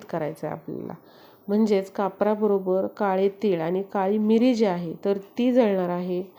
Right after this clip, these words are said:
शिल्लक राहिलेली वात त्यामध्ये जळणार आहे आणि जे जायफळ आपण घेतलेलं, उतरून घेतलेलं, तर ते देखील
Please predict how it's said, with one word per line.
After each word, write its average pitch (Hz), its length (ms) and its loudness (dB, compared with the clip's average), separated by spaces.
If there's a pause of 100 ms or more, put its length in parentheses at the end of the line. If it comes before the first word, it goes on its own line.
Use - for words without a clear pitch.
(500)
शिल्लक 202 380 -2
राहिलेली 202 420 0
वात 180 280 0 (140)
त्यामध्ये 185 480 0
जळणार 175 420 -2
आहे 165 300 -4 (100)
आणि 190 400 0
जे 202 120 0
जायफळ 175 680 0
आपण 214 380 -2
घेतलेलं, 175 680 -4
उतरून 220 540 -2
घेतलेलं, 180 540 -2 (380)
तर 214 80 0 (180)
ते 247 140 0
देखील 190 420 -4